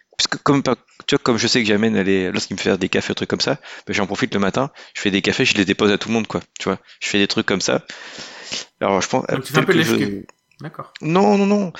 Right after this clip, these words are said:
Speaker 1: Ça, ça fait plutôt, euh, comme je sais que j'ai ça à faire, j'en fais un peu plus et je partage à tout le monde, quoi. Comme
Speaker 2: D'accord.
Speaker 1: ça, chacun en profite tant qu'à faire, me faire faire des trucs de larbin, euh, tu vois, je, euh, serviable, quoi. Et, euh,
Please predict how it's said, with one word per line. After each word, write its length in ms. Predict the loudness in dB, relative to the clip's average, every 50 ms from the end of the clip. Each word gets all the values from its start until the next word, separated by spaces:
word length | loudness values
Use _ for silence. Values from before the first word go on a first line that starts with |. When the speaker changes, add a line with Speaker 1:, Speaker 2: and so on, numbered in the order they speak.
| -18 -20 _
Speaker 1:
Ça, 240 | -4 2 4 4 4
ça 460 | 4 2 -2 -4 -8 -6 -4 -2 -2
fait 140 | -2 -2 -4
plutôt, 320 | -6 -2 0 2 4 6
euh, 320 | 6 6 6 6 4 4 2
comme 160 | 2 0 0
je 80 | 2 2
sais 80 | 2 4
que 60 | 4
j'ai 60 | 4
ça 180 | 4 4 2 2
à 40 | 2
faire, 200 | 2 2 0 2
j'en 140 | 2 0 0
fais 100 | 0 0
un 60 | 0
peu 140 | 2 2 0
plus 280 | 0 0 0 0 2 2
et 100 | 2 0
je 60 | 0 -2
partage 320 | -4 -2 0 0 0 0
à 40 | -2
tout 120 | -2 -2
le 60 | -4
monde, 100 | -4 -4
quoi. 100 | -4 -4
Comme 160 | -4 -2 -2 -2
Speaker 2:
D'accord. 380 | 0 0 2 2 2 2 0
Speaker 1:
ça, 20 | -4 -8 -4
chacun 260 | -2 -2 0 2 2
en 80 | 2 2
profite 320 | 0 0 -2 -2 -2 -2
tant 120 | -2 -2 0
qu'à 120 | 0 0
faire, 200 | 0 0 -2 -2
me 100 | -2 -4
faire 200 | -4 -4 -4 -2
faire 120 | 0 0 0
des 80 | 0
trucs 140 | -2 -4 -2
de 100 | 0 0
larbin, 360 | 0 0 0 0 0 0 0 0
euh, 120 | 0 -2 -4 -8 -14 -16 -14 -14 -14 -14 -16 -16 -14 -8 -2
tu 100 | 0 2
vois, 100 | 2 2 0 -2
je, 60 | -4 -4
euh, 340 | -6 -6 -6 -8 -8 -10 -12 -10 -6
serviable, 420 | -2 0 0 0 0 0 0 -2 -2
quoi. 140 | -6 -10 -12 -14 -16 -14 -14 -14 -14 -16 _ _ -10 -6
Et, 240 | -2 -2 0 0
euh, 360 | 0 0 0 -2 -2 -4 -4